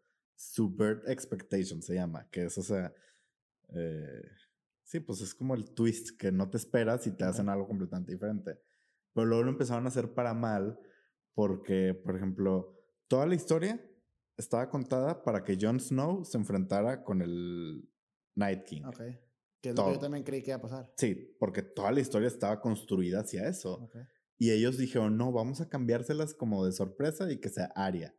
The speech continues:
Speaker 2: Estuvo
Speaker 1: la que".
Speaker 2: ojete, ajá.
Speaker 1: Entonces, ya no funciona, porque, pues, no construiste tu historia para eso, o sea, tienes que
Speaker 2: Simón,
Speaker 1: tener
Speaker 2: Simón, ajá, ándale.
Speaker 1: Y, y Attack on Titan hace muy bien eso, o sea, si algo hace bien Attack on Titan es que no te, no te s-,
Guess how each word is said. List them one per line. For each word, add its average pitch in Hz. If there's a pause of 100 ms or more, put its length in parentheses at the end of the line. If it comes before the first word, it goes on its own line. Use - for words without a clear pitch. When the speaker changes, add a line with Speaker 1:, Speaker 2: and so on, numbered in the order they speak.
(100)
Speaker 2:
Estuvo 120
Speaker 1:
la 92
que". 95
Speaker 2:
ojete, -
ajá. 113
Speaker 1:
Entonces, 110 (800)
ya 113
no 101
funciona, 95
porque, 107
pues, 98 (280)
no 110
construiste 123
tu 110
historia 95
para 98
eso, 90
o 85
sea, -
tienes 92
que 120
Speaker 2:
Simón, 120
Speaker 1:
tener 95
Speaker 2:
Simón, 110
ajá, 113
ándale. 123
Speaker 1:
Y, 135
y 117
Attack 110
on 127
Titan 117
hace 104
muy 117
bien 98
eso, 92
o 85
sea, 92
si 104
algo 104
hace 123
bien 117
Attack 113
on 107
Titan 98
es 92
que 101 (340)
no 104
te, 113 (640)
no 104
te 117
s-, 120